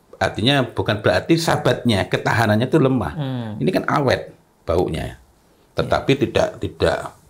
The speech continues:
Speaker 1: semerbak, tidak tajam.
Speaker 2: Mhm.
Speaker 1: Berbeda dengan ini.
Speaker 2: Iya.
Speaker 1: Ini baunya lebih tajam.
Speaker 2: Ampun, Ustaz.
Speaker 1: Baunya
Speaker 2: Ini baunya tajam.
Speaker 1: Tapi tidak menusuk ya.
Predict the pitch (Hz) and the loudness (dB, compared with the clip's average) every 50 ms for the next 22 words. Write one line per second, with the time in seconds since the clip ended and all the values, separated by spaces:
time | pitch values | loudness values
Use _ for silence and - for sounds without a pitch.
0 | - - - - - - 78 - 80 90 82 85 - - - - - - - 120 | -14 -12 -10 -8 -6 -6 -6 -4 -2 -2 -2 -2 -6 -6 -4 -4 -4 -2 -4 -8
1 | - - - - - - - 95 101 95 - - - 95 85 80 78 80 - 117 | -8 -6 -6 -6 -6 -4 -2 -2 -2 -2 -2 0 0 0 0 0 -2 -4 -6 -6
2 | 120 120 117 120 101 101 - 117 - 156 143 143 127 113 104 90 73 71 73 76 | -8 -8 -6 -2 -2 0 0 2 2 2 2 2 2 0 0 -2 -2 -6 -8 -10
3 | 71 69 - - - - - 104 92 78 - - - 139 170 208 - - - 135 | -12 -12 -16 -18 -16 -12 -10 -8 -8 -8 -10 -4 0 0 2 2 2 2 4 4
4 | 123 127 151 180 175 175 160 139 131 143 147 156 156 - - 82 78 82 - - | 4 4 4 2 0 0 0 0 0 0 -2 -6 -4 -4 -4 -4 -4 -8 -12 -14
5 | 107 110 117 104 98 95 - - - - - _ _ - - - - _ _ - | -12 -10 -10 -8 -10 -10 -12 -16 -20 -20 -20 _ _ -20 -20 -20 -20 _ _ 0
6 | 147 156 160 190 214 214 117 113 104 95 85 - 143 143 139 139 147 156 160 156 | 2 4 6 6 6 4 4 4 2 0 0 2 4 4 6 6 4 4 4 2
7 | 135 - - 151 127 107 - - 160 185 226 - - - - - - _ _ - | 0 0 0 0 0 2 2 2 2 2 2 -2 -4 -10 -16 -20 -20 _ _ -20
8 | - - - - - 104 101 - 117 113 101 104 110 120 117 - 107 - - 73 | -20 -20 -16 -6 -2 0 2 4 4 4 6 6 6 6 6 6 4 4 4 2
9 | 78 80 | 0 -2